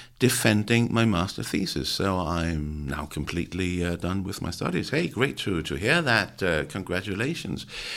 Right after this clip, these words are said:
And then he continues, and, you know, we've, and this is something I, I remember, I've talked with him about, uh, four different times over a, a four or five year period.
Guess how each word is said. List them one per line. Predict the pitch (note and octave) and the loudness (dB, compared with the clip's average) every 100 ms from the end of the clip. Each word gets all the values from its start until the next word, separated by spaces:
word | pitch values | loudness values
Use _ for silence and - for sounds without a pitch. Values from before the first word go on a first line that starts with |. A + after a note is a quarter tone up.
| - - - - | -10 -12 -16 0
And | D#3 | 6
then | G3+ G3 | 6 6
he | |
continues, | G3 D#3 D#3 D3+ D3 D3 - | 4 4 4 4 4 0 2
and, | A#2+ | 4
you | B2+ | 6
know, | C3 | 6
we've, | B2 B2 D#3 E3 - - - | 4 2 2 0 -4 -8 -2
and | D#2+ | 2
this | A2+ | 2
is | C#3+ | 4
something | B2 A2 A2+ | 4 4 4
I, | F2+ A2+ - | 2 2 2
I | G#2 | 2
remember, | G#2+ G2 A#2+ F3 B2+ A#2 - - | 4 4 2 2 -2 -4 -10 -6
I've | - D#2 | -2 -2
talked | - - - | -2 -2 -2
with | C2+ - | -4 -2
him | C2 C2 - - - - - | -4 -6 -12 -20 -18 -8 0
about, | - D2+ - - | 2 2 2 0
uh, | D#2+ C2+ C2+ | 2 2 0
four | - B2 D3 | 0 0 0
different | C#3+ A#2+ F#2+ | 0 -2 -4
times | F2 F#2+ F#2+ G2+ G#2 - - | -2 -2 0 0 -2 -6 -2
over | F2+ F2 F#2+ G2+ | -2 0 0 0
a, | C#2+ C#2+ D2+ - - - - | -2 -2 -6 -14 -20 -18 -6
a | - | -4
four | - F#2 | 2 4
or | F#2 | 4
five | F2+ E2+ F2 F2+ | 6 6 6 2
year | D#2 | 0
period. | C#2+ - - - F#2 | -2 -2 0 0 -2